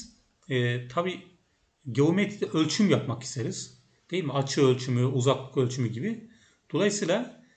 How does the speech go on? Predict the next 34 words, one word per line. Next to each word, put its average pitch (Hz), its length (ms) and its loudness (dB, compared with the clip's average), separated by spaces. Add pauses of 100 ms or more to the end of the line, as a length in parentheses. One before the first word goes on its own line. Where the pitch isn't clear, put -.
(240)
bize 175 260 0
bir 190 160 -2
ölçüm, 170 640 2 (520)
e, 113 300 -4
tanımlayan 139 400 2
bir 196 160 2
nesne 185 320 4
lazım. 135 520 0 (760)
E, 139 40 -4
metrik 165 440 0
uzay 240 320 -2 (100)
tam 208 200 4
da 190 100 4
buna 196 180 4
cevap 190 320 6
veren 175 200 2
bir, - 340 -2 (360)
e, 127 60 -2
yapı. 123 520 -2 (1400)
E, 123 180 0
X 190 340 -6
boş, 170 300 -2
boştan 165 420 4
farklı 165 360 0
bir 127 140 0
küme 165 280 -4
ve 165 280 2
D 175 180 2
de 202 340 -2
bir 175 120 -4
fonksiyon 160 420 -2
olsun. 117 320 -2 (1400)
Eğer, 185 520 0 (140)
e, 123 240 0